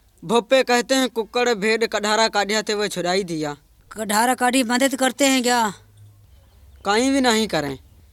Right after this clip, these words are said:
Speaker 1: मिसकू पेड़े ने कहूँ उस भोपे टेका जाता है।
Speaker 2: चिकू सलाह हूँ देता तो भोपे टेका ना जाए। ये चिकू एक आदमी बताता है दाढ़ी मत तेरी करगड़ा। चिकू मुख्त कर देगड़ा मदद।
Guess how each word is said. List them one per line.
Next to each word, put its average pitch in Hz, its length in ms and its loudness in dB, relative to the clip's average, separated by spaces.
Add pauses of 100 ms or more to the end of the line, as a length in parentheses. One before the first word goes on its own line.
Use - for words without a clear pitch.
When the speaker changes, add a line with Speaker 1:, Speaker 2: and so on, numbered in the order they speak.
(320)
Speaker 1:
मिसकू 233 300 -4
पेड़े 247 380 2
ने 254 120 0
कहूँ 247 280 0
उस 233 140 -4
भोपे 208 360 -6
टेका 214 260 -4
जाता 196 400 -2
है। 180 120 -8 (1300)
Speaker 2:
चिकू 254 240 -4
सलाह 262 340 2
हूँ 277 140 2
देता 269 340 0
तो 269 120 0
भोपे 247 320 0
टेका 262 320 0
ना 247 180 0
जाए। 202 320 -2 (1400)
ये 233 60 -4
चिकू 254 280 -2
एक 269 180 2
आदमी 240 320 2
बताता 240 440 0
है 254 80 2
दाढ़ी 226 260 2
मत 226 180 0
तेरी 220 260 -4
करगड़ा। 170 440 -8 (640)
चिकू 247 220 -8
मुख्त 254 360 -2
कर 269 200 0
देगड़ा 269 260 0
मदद। 208 460 -4